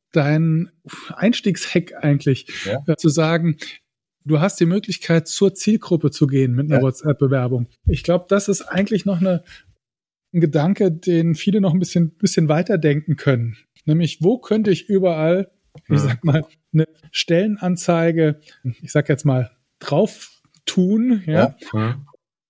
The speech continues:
Speaker 1: Wo ich sie nicht erwarten würde. Du hattest vorhin den Bauzaun genannt, ja?
Speaker 2: Mhm.
Speaker 1: Wahrscheinlich die Bäckertüte, der Bierdeckel und, und so
Speaker 2: Pizza,
Speaker 1: gibt's ja
Speaker 2: Pizza, Pizza, Pizzakarton.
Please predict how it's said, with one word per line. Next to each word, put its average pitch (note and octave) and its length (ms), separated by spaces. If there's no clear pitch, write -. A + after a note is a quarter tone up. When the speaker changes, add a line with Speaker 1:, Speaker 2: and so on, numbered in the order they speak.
Speaker 1:
Wo F#3 380
ich F3 100
sie F3+ 120
nicht A3+ 140
erwarten C#3 440
würde. B2 240
Du C3+ 80
hattest D#3 200
vorhin F3 180
den D#3 140
Bauzaun F#3+ 520
genannt, F3 540
ja? D#3+ 160
Speaker 2:
Mhm. A#2 180
Speaker 1:
Wahrscheinlich F3 340
die E3+ 80
Bäckertüte, F3 880
der E3 120
Bierdeckel F3 680
und, E3+ 360
und F3 180
so G3 140
Speaker 2:
Pizza, C3 260
Speaker 1:
gibt's A#3+ 200
ja G3+ 80
Speaker 2:
Pizza, C#3+ 200
Pizza, D3 400
Pizzakarton. D3 1000